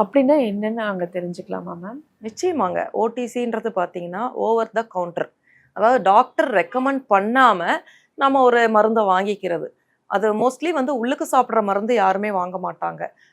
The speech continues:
Speaker 2: இப்போ ஓ டி சினா, for example, நீங்க ஒரு தைலம் எல்லாம் போய் கடையில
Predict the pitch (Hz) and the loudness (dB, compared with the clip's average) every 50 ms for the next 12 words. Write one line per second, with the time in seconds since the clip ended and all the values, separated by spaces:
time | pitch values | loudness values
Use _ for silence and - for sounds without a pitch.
0 | _ _ 220 202 214 214 214 214 233 247 240 262 254 233 - 247 240 247 240 240 | _ _ -8 -4 0 0 2 4 2 2 2 0 -4 -4 -4 -4 -4 -2 0 2
1 | 220 208 196 190 - - 220 214 214 214 220 214 214 202 202 196 196 190 190 185 | 2 2 2 -2 -2 -2 -2 0 0 -2 -4 -4 -6 -6 -4 0 2 2 2 2
2 | 185 185 185 185 185 185 185 - 208 214 240 254 240 226 214 214 220 220 220 220 | 0 0 0 0 0 -2 2 2 2 4 4 2 2 0 0 0 -2 -2 -2 -2
3 | 214 196 185 185 196 208 | -2 0 0 0 0 0